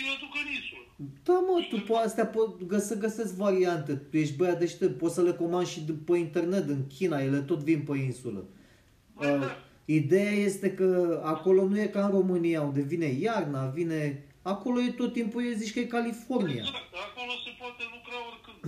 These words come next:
Speaker 2: <clears throat> E, zici că e Arizona, zici că e California, zici că e un pic
Speaker 1: Păi
Speaker 2: Texas.
Speaker 1: asta zic, că se poate lucra oricând. Deci pe mine mă interesează să evaluez așa de ce vezi tu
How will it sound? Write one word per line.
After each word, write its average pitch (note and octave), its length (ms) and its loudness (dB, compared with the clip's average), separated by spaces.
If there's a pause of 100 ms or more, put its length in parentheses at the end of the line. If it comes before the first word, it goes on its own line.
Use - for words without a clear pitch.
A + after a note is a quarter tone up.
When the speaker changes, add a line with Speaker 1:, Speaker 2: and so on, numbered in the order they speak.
(100)
Speaker 2:
<clears throat> D#3 180 -2
E, - 20 2 (240)
zici G3 140 -2
că - 80 -6
e G3+ 160 2
Arizona, F#3 460 0 (280)
zici D3+ 140 -8
că F3+ 60 0
e F3 200 0
California, D#3+ 600 -2 (140)
zici D3 200 -6
că F3 60 2
e E3+ 220 4 (1300)
un D3+ 140 2
pic F3 120 8
Speaker 1:
Păi - 140 -8
Speaker 2:
Texas. D#3 320 0
Speaker 1:
asta - 80 -16
zic, - 140 -20
că - 60 -20 (100)
se - 140 -12
poate A3+ 180 -6 (120)
lucra A3+ 180 -12 (100)
oricând. A3 280 -16
Deci - 180 -10
pe F#3+ 120 -16
mine G3+ 200 -10
mă G3+ 140 -12
interesează G3+ 560 -10 (1120)
să - 80 -18 (140)
evaluez F3+ 380 -12 (120)
așa F#3 240 -8
de E3+ 140 -16
ce F#3+ 80 -8 (100)
vezi - 220 -12
tu F#3 80 -16